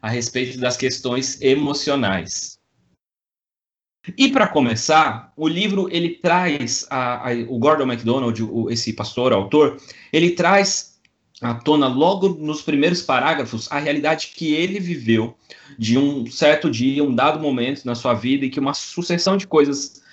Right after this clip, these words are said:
tinham acontecido, mortes, es-, é, é, é, mortes próximas em que ele teve que lidar com os velórios,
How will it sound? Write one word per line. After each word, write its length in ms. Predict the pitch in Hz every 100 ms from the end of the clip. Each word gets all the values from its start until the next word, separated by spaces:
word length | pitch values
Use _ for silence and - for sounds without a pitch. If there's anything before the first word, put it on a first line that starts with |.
| -
tinham 240 | - 147 127
acontecido, 920 | 135 123 120 - 135 147 120 104 95 - - -
mortes, 720 | 131 160 147 139 - 117 -
es-, 320 | 127 - -
é, 80 | 131
é, 420 | 120 123 117 123
é, 200 | 110 -
mortes 520 | 120 135 147 - 117 -
próximas 640 | 135 147 156 - 131 117
em 120 | 113
que 80 | 123
ele 100 | 113
teve 220 | 117 113
que 100 | -
lidar 240 | 113 117 117
com 100 | 117
os 120 | 101
velórios, 1000 | 95 113 135 135 131 131 - - -